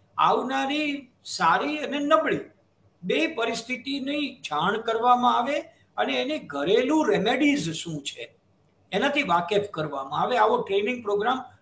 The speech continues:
કરવો જોઈએ. મને અહીંયા ખરેખર યાદ આવે છે જયનારાયણભાઈ, આજથી લગભગ તેર ચૌદ વર્ષ પહેલા આપણા કિરીટભાઈ જોશી, જે આપને ખ્યાલ છે કે,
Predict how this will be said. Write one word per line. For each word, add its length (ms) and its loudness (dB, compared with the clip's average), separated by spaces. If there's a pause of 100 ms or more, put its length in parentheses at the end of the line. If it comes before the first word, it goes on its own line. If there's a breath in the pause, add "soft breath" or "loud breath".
કરવો 320 6
જોઈએ. 360 -4 (760)
મને 140 2
અહીંયા 260 4
ખરેખર 400 0
યાદ 260 4
આવે 240 4
છે 440 -4 (180)
જયનારાયણભાઈ, 720 2 (1500)
આજથી 280 4
લગભગ 340 4
તેર 240 2
ચૌદ 300 -2
વર્ષ 320 0
પહેલા 440 -2 (720)
આપણા 640 4 (340)
કિરીટભાઈ 580 -2
જોશી, 640 -4 (800)
જે 140 -2
આપને 300 4
ખ્યાલ 300 2
છે 340 -4
કે, 320 -6